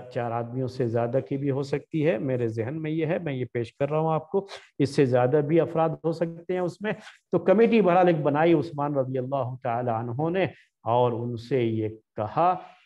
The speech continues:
कि अब आप लोग कुरान को एक मुसहफ़ की शक्ल में, जो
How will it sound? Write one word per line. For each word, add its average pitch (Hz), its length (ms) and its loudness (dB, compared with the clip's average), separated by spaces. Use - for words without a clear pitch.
कि 123 100 -2
अब 123 440 -2
आप 113 420 0
लोग 156 360 -2
कुरान 120 640 0
को 110 220 -8
एक 107 320 -4
मुसहफ़ 120 680 -4
की 104 140 0
शक्ल - 480 -2
में, 95 600 -4
जो 131 560 2